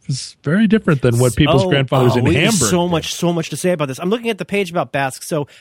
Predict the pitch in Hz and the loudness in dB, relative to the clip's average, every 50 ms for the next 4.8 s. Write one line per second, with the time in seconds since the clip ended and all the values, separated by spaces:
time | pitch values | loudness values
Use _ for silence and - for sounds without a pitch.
0 | _ _ 175 180 196 202 - - 190 - - - 175 180 185 185 185 180 175 165 | _ _ -4 -2 -2 -2 -4 -6 -10 -10 -8 -6 -4 -4 -4 -4 -4 -4 -4 -4
1 | - 143 - 156 151 160 160 156 143 165 147 - - 160 156 156 156 151 147 143 | -6 -8 -10 -6 -4 -4 -4 -4 -4 -6 -8 -8 -8 -6 -6 -4 -4 -4 -4 -4
2 | 143 147 143 - _ _ _ _ _ - - 147 147 165 160 - 143 143 135 139 | -6 -8 -8 -8 _ _ _ _ _ -12 -8 -8 -8 -8 -8 -8 -8 -6 -6 -6
3 | 135 - 143 131 - 143 135 135 135 135 123 123 127 - 143 135 139 151 160 - | -6 -6 -8 -6 -4 -6 -4 -4 -6 -6 -6 -6 -6 -6 -6 -6 -6 -8 -10 -14
4 | _ _ - 233 226 156 127 123 - - 147 156 143 _ - 156 | _ _ -4 -2 0 0 0 -2 -2 -4 -4 -4 -6 _ -6 -6